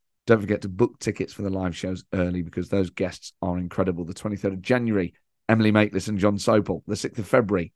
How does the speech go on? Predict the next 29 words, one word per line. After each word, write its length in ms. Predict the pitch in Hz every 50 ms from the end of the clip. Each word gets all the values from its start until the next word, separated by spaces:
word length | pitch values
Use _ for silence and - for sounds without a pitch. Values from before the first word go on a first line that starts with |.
| _ -
Ian 260 | 123 120 117 110 110
Blackford. 520 | 101 117 113 110 - - - - 95 87 - _ _
Twentieth 360 | - - 151 143 139 131 104
of 120 | 113 101 -
February, 400 | - 104 90 90 90 78 - - _
Keir 220 | - - 131 123 117
Starmer. 540 | 107 - - 123 117 113 104 98 87 82 - _ _ -
Sixth 300 | - - 165 156 - 143
of 80 | 127
March, 400 | 120 127 127 113 95 92 - - _ _ -
Eddie 240 | 165 139 135 131
Izzard. 360 | 131 117 101 110 98 92 87 - _ - _ _ - -
Twentieth 500 | - - 170 202 185 139 139 147 135 120
of 100 | 123 117
March, 400 | 117 113 107 95 92 - - _ _ _ -
Krishnan 340 | - 190 170 - 131 135 117
Guru 240 | 107 113 110 107 104
Murthy. 500 | 110 127 127 120 113 - 127 113 104 - - _ _ _
Third 240 | - - 165 143 123
of 100 | 110 98
April, 380 | 107 107 98 101 107 101 87 - _ _ -
Ruth 240 | - 117 117 107 -
Davidson. 480 | - 120 113 104 107 101 - 107 90 - _ _ _ -
Guests 340 | - 156 143 135 - - -
for 140 | - 143 135
later 400 | 131 135 143 143 131 - - 135
in 100 | 135 127
the 100 | 131 127
year. 400 | 120 123 123 120 113 101 90